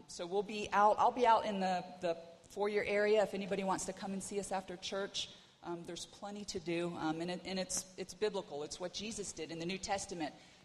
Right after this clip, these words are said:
Families came together, and, and some of them broke bread, some of them shared meals. Um, some of the groups here do that as well, but we encourage you to, to just enjoy the rich part. Um, it will make being part of Capital Community and being in Beijing, um, it'll feel like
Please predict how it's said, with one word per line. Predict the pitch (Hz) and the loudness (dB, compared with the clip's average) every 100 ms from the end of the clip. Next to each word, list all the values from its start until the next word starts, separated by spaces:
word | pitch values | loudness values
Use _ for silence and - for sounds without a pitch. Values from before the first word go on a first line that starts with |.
| _ | _
Families | 254 247 226 - | -10 -10 -10 -10
came | 240 214 | -10 -8
together, | 208 202 196 180 | 0 2 2 2
and, | 165 165 - | -2 -4 -8
and | 175 | -8
some | - 220 233 | -4 -2 0
of | |
them | 226 208 | -2 2
broke | 208 214 208 | 2 2 2
bread, | 196 208 202 | 4 4 2
some | - 202 | -2 -4
of | |
them | 196 190 | -4 -2
shared | - 196 190 | 0 0 -2
meals. | 190 190 202 190 - - | -2 -2 -2 -2 -6 -4
Um, | 160 156 - - - | -4 -6 -12 -20 -12
some | 226 214 | -8 -4
of | |
the | 208 | -4
groups | 214 208 - | -4 -6 -6
here | 226 226 | -4 -4
do | 185 208 | -2 4
that | 190 180 | 6 6
as | 175 | 2
well, | 180 175 151 151 | 2 4 4 2
but | 165 | -2
we | 196 | -4
encourage | 190 - 214 214 196 | -6 -6 -4 -4 -4
you | 185 | -2
to, | 165 - - - - | -2 -2 -10 -18 -16
to | - 190 | -14 -12
just | - 254 | -10 -10
enjoy | 247 196 208 220 | -8 0 2 2
the | 196 | 2
rich | 185 202 - - | 2 0 -2 0
part. | 196 151 131 - 151 | 0 2 -2 -10 -10
Um, | 151 147 | -10 -6
it | 170 | -4
will | 190 | -2
make | 190 190 - - | 0 0 -4 -10
being | 220 240 233 | -6 -4 -2
part | 233 226 | 0 0
of | |
Capital | 233 214 220 196 | 0 -2 -2 -6
Community | - 202 202 190 | -6 -8 -6 -4
and | 180 | -2
being | 185 | -2
in | 180 | -2
Beijing, | 180 180 180 170 180 202 180 | -2 -2 -2 -2 -2 -4 -8
um, | 170 165 170 - | -4 -4 -4 -8
it'll | 185 | -8
feel | 170 - 196 | -8 -8 -4
like | 185 | -4